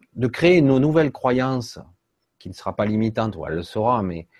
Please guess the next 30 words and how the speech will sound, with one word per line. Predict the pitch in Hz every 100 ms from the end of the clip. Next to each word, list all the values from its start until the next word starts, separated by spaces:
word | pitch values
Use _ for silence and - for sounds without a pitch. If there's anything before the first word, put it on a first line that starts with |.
| _
en | -
tout | 107
cas, | 123 139
elle |
nous | 113
permettra | 113 170 165 156 - 170 160
de | 120
faire | - 120
un | 110 110
pont | 110 151 185 202 _ _ _ _ _ _ _ _ _ _ _ _ _
qui | 104
permettra | - 104 107 107 160
d'arriver, | 123 110 131 123 -
d'arriver | 110 110 120
sur | 147 - 123
l'autre | 127 -
rive. | 117 117 98 87 87 _ _ _ _ _ _ _
Donc, | 113 120
je | 110
vais | 117 120
créer | - 147 151 135 95
quelque | - 131 120
chose | 117 - 131 107
dans | 98
mon | 98
esprit, | 98 - - 196 214
je | 127
vais | 117 131
y | 131
croire, | - 120 127 180 110